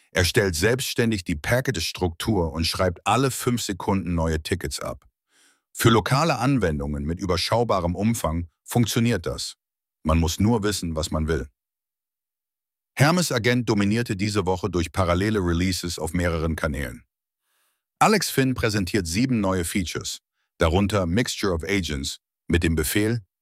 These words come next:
H M A, günstigere Self-Improvement-Kosten und vollständige Git-Kontrolle in der Desktop-App. Julian Ivanov zeigt Hermes als echtes agentisches Betriebssystem.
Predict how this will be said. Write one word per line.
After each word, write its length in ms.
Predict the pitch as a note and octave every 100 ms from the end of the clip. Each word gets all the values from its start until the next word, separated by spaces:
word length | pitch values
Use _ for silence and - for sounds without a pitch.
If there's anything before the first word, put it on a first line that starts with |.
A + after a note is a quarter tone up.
| -
H 220 | E2+ - -
M 180 | E2+ E2+
A, 260 | E2+ F2 E2 _ _ _ _
günstigere 640 | - G2+ F#2+ G#2 F2+ E2 E2
Self-Improvement-Kosten 1200 | - F2+ E2 D2+ B2 B2 B2 - A#2 - G#2+ G#2 _ _ -
und 120 | G2
vollständige 680 | E2+ A2+ B2 - G2 F#2 F2+
Git-Kontrolle 680 | G2 - - D#2+ - E2+ F2+
in 80 | F2+
der 100 | F2
Desktop-App. 760 | E2 D#2 - D2+ - B1+ - _ _ _ _ _ _ _
Julian 380 | E2 G#2 F#2+ F2
Ivanov 480 | G2 F2+ E2 D#2+ E2+ _ _
zeigt 340 | - G2+ F2 -
Hermes 360 | F#2 F#2 E2+
als 240 | - D#2 -
echtes 480 | G#2 A2 - G2+ -
agentisches 600 | E2 D#2+ E2 D#2+ - D#2+
Betriebssystem. 840 | F2 - F2+ - C2+ - C#2 B1